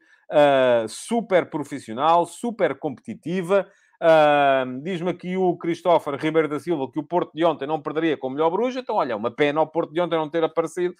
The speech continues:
no jogo, ah, do Dragão. Não é? Se tivesse aparecido, não tinha perdido, tinha ganho e pronto, e já estava,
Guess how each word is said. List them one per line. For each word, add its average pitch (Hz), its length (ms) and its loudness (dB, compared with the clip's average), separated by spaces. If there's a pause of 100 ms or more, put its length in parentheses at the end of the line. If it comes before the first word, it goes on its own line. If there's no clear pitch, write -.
(260)
no 208 160 -4
jogo, 202 420 2 (300)
ah, 190 240 2
do 190 160 -6
Dragão. 262 420 2 (1040)
Não 139 140 -2
é? 101 200 -4 (280)
Se - 80 -20
tivesse 151 320 0
aparecido, 196 480 -2
não 247 100 -6
tinha 254 160 -4
perdido, 262 460 -6
tinha 120 180 -6
ganho 123 460 2
e 220 160 -12
pronto, 254 420 -4
e 175 180 -10
já 147 120 0
estava, 139 440 -2